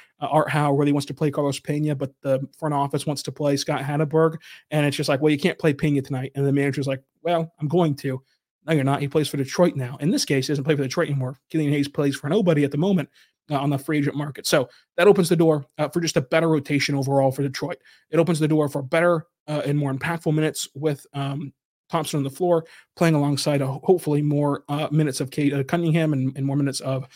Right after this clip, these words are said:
um, Jaden Ivey, making him look better. I will give the nod there. And I'll also give the nod to eBay Motors. With over a hundred twenty-two million parts to choose from, your number one ride or die, you can make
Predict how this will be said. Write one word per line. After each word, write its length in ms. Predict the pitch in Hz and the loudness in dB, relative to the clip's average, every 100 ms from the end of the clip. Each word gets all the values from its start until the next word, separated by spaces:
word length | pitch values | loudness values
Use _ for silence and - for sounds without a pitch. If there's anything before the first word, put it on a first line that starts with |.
| _ _ _ | _ _ _
um, 340 | 131 170 - 156 - | -12 -12 -12 -18 -8
Jaden 240 | - 135 | -4 -2
Ivey, 380 | 143 165 165 151 - _ 160 | 0 0 0 -2 -4 _ -4
making 240 | 143 147 | -2 2
him 120 | 135 | 2
look 200 | 160 175 | 0 0
better. 280 | 160 156 147 _ _ _ | -2 0 -2 _ _ _
I 140 | 147 139 | 2 2
will 140 | 139 | 2
give 340 | 127 147 139 | 2 2 2
the 80 | 135 | 2
nod 540 | 135 135 135 135 131 139 | 0 0 -2 -6 -6 -6
there. 340 | 135 123 - _ _ _ _ _ _ _ _ - | -4 -6 -12 _ _ _ _ _ _ _ _ 2
And 400 | 254 175 170 - | 4 4 0 -2
I'll 120 | 147 | 0
also 300 | 175 202 208 | 2 4 2
give 200 | 165 175 | 4 2
the 80 | 143 | 4
nod 400 | 135 139 151 - | 2 -2 -4 -4
to 120 | 147 - | -4 -4
eBay 480 | 151 156 131 147 156 | -6 -4 -2 2 4
Motors. 400 | 196 269 139 - - - - | 4 2 -2 -8 -16 -10 4
With 100 | 208 | 6
over 240 | 226 214 | 6 4
a 60 | 185 | 2
hundred 320 | 220 294 247 | 2 2 0
twenty-two 320 | 254 220 247 | -2 -2 0
million 240 | 208 220 | 0 0
parts 220 | 208 - - | -2 -2 -4
to 80 | |
choose 240 | 185 196 190 | -4 -2 -2
from, 260 | 175 160 156 _ _ | 0 0 -2 _ _
your 140 | 175 170 | 0 2
number 300 | 175 208 202 | 4 4 4
one 220 | 190 165 | 4 2
ride 160 | 156 | 2
or 100 | 147 | 2
die, 400 | 143 147 139 135 131 - - | 2 0 0 0 -4 -14 -12
you 300 | 151 196 202 | 0 0 0
can 260 | 190 151 | 0 0
make 320 | 147 160 - | 0 0 -4